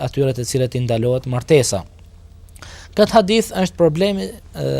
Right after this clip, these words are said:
pejgamberi sallallahu alaihi wasallam e ka cekur se kur, e, gratë shko-, kanë shkuar në atë kohë, pra shkonin në hamame për tu, e, pastruar dhe atje u zhvishin,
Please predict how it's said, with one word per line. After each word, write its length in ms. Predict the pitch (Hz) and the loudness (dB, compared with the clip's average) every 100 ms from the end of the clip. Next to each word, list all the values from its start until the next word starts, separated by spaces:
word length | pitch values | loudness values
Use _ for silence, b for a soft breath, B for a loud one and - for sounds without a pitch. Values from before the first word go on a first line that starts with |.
| 139 | -2
pejgamberi 500 | 165 147 151 180 185 | 0 0 0 0 0
sallallahu 540 | 156 160 151 160 151 139 | 0 0 0 0 0 -2
alaihi 240 | 143 135 | -2 -2
wasallam 460 | 131 - 196 156 151 | -4 -4 -4 -2 -4
e 60 | 139 | -4
ka 140 | 139 - | -4 -2
cekur 460 | 180 165 185 190 B B B | -4 0 0 0 B B B
se 400 | - - 160 165 - - - - - | -6 0 2 0 -6 -18 -20 -12 0
kur, 300 | 170 160 151 143 | 6 6 4 0
e, 140 | 147 151 - - - b b 139 | -4 -8 -12 -20 -20 b b -6
gratë 600 | 127 160 190 - - - - - - - | 2 6 6 4 -4 -20 -20 -20 -18 -10
shko-, 380 | - - 170 151 | -2 6 6 6
kanë 220 | 156 147 | 0 -2
shkuar 420 | - 196 180 147 156 - - - | -2 2 4 4 2 -10 -20 -8
në 160 | 139 135 147 | -4 -4 -4
atë 160 | - - | -6 4
kohë, 220 | 165 127 - | 6 6 -2
pra 160 | 135 - | -4 -2
shkonin 420 | - 151 143 147 | 0 0 0 -2
në 80 | 131 | -4
hamame 480 | 143 156 170 135 139 - B B | -2 2 2 2 -2 -8 B B
për 120 | 151 - | -2 4
tu, 80 | 151 147 - - B B B B | 6 6 2 -10 B B B B
e, 240 | - 64 - - - | -8 -8 -8 -6 2
pastruar 640 | 143 - 185 170 151 156 | 2 4 4 6 6 6
dhe 80 | 139 143 | 6 2
atje 180 | - 170 | 4 4
u 80 | |
zhvishin, 760 | 139 120 139 185 - - 175 214 | 4 2 2 2 4 2 2 0